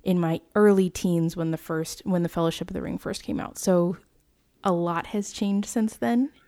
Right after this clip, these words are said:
in terms of C G I and special effects. So of course, some things are gonna be different, but again, well, these are, these are my favorite movies, and I really loved the care that Peter Jackson and the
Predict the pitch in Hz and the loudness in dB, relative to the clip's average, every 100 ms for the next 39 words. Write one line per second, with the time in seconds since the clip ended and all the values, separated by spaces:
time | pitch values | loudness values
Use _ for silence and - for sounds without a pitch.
0 | _ _ 208 196 196 190 180 175 196 170 | _ _ -2 0 2 2 0 -2 -2 0
1 | 180 175 180 180 180 165 165 - 175 - | 0 2 2 0 0 -2 -4 -4 -6 -2
2 | 170 - 170 - - - - - - 196 | -2 -2 -6 -8 -14 -18 -18 -12 0 0
3 | - 214 202 - 202 202 196 185 180 175 | 2 2 2 2 2 4 2 2 2 2
4 | 170 - 165 185 170 208 208 196 185 - | 2 0 -4 -4 2 4 6 6 4 -2
5 | - - - - - - - _ _ _ | -14 -20 -20 -20 -20 -20 -20 _ _ _
6 | - 175 170 - _ 220 196 180 180 - | -2 0 0 -4 _ 0 2 2 0 -2
7 | 180 175 165 165 165 - - - 190 - | -2 -2 0 -2 -2 -6 -8 -8 -10 -12
8 | - - - 185 175 180 180 180 180 - | -14 -14 -4 0 0 -2 -2 0 0 -4
9 | _ _ _ 185 170 196 190 185 175 170 | _ _ _ -4 2 4 6 6 2 0
10 | 170 165 160 - - - - 165 160 - | 0 2 0 -4 -12 -10 -4 -2 -2 -4
11 | - 180 160 165 156 - - 160 160 - | -4 -2 -2 -4 -6 -6 -6 -4 -4 -4
12 | 165 170 | -4 -4